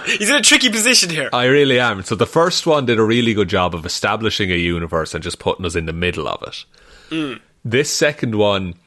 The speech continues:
Speaker 2: from the trailer, looks to explore, like, how it started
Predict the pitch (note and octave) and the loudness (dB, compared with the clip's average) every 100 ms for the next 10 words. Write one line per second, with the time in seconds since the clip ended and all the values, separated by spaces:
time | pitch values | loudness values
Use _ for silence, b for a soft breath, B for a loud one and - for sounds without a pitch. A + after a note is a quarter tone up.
0 | _ _ - A2+ G2 - C3 B2 G2+ - | _ _ -4 -2 0 2 4 4 2 0
1 | A2+ A2 A#2 - - A2 F#2+ - A#2 G#2+ | 0 0 0 -4 -2 -2 -2 -6 0 2
2 | G#2 F#2+ F2+ - _ _ _ - G#2 A#2 | 2 0 -2 -8 _ _ _ -6 -2 0
3 | C#3+ - - A2+ G#2 - E2 D#2+ | 0 -2 -2 0 0 -2 -4 -4